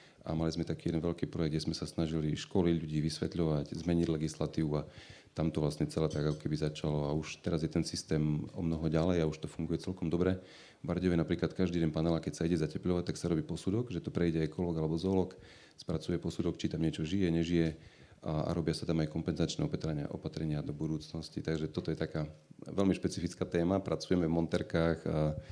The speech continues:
behám po lešení s kamerou ako medzi robotníkmi, ale v podstate sú tam tie živé tvory v tých štrbinkách. Nie som v nejakom lese, v nejakom národnom parku, ale v podstate,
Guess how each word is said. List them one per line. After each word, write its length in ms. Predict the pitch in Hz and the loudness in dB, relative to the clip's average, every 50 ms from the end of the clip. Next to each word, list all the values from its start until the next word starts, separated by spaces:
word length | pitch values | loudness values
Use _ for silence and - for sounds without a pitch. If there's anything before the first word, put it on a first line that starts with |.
| - - - - - | -14 -14 -16 -12 -6
behám 320 | - 78 82 82 82 80 | -4 -2 0 0 0 0
po 160 | 78 - 82 | 0 0 0
lešení 320 | 80 80 - - 87 85 82 | 0 0 0 0 0 0 0
s 80 | - | 0
kamerou 320 | - 80 78 80 82 87 82 | 0 2 4 6 6 6 6
ako 160 | 78 78 - 82 80 | 6 4 2 2 2
medzi 160 | 78 85 85 | 4 4 4
robotníkmi, 560 | 85 78 76 76 - 85 85 - - 98 90 | 4 4 2 0 0 -2 0 2 4 4 6
ale 160 | 85 82 78 | 6 4 2
v 100 | 78 - - | 0 0 -4
podstate 320 | 82 - - - 82 85 85 | -6 -4 -4 -2 -2 -2 0
sú 160 | - - - | 0 0 2
tam 160 | - 82 82 | 2 2 2
tie 80 | - 85 | 4 4
živé 240 | 82 85 92 87 82 | 4 6 6 6 6
tvory 400 | - - 85 85 82 85 80 76 | 4 2 2 2 4 4 2 0
v 80 | - - 80 | -2 -4 -6
tých 80 | 73 - - | -6 -4 -2
štrbinkách. 640 | - 82 80 87 87 80 - 82 80 78 78 73 - - - - - - - - - - | -2 0 2 2 2 0 0 -2 -2 -2 -2 -4 -6 -12 -20 -20 -20 -18 -18 -18 -12 -6
Nie 100 | - 90 | -4 -4
som 220 | 87 - - 80 78 | -4 -2 0 2 2
v 80 | 80 | 2
nejakom 240 | 80 78 - 80 80 | 2 2 2 2 2
lese, 240 | 80 82 82 - - | 4 4 2 2 0
v 160 | 87 80 80 | 2 2 2
nejakom 240 | 78 78 78 - - | 2 0 0 -2 -2
národnom 340 | 80 78 78 80 78 78 78 | 0 0 2 0 0 -2 -2
parku, 460 | 76 - 80 87 92 - 98 90 85 | -2 -2 -4 -4 -2 0 0 2 2
ale 160 | 78 78 78 | 2 2 0
v 80 | 76 - | -2 -4
podstate, 720 | - - - - - 80 - - 78 73 73 73 73 73 | -8 -10 -10 -10 -12 -12 -8 -6 -4 -4 -2 -4 -4 -6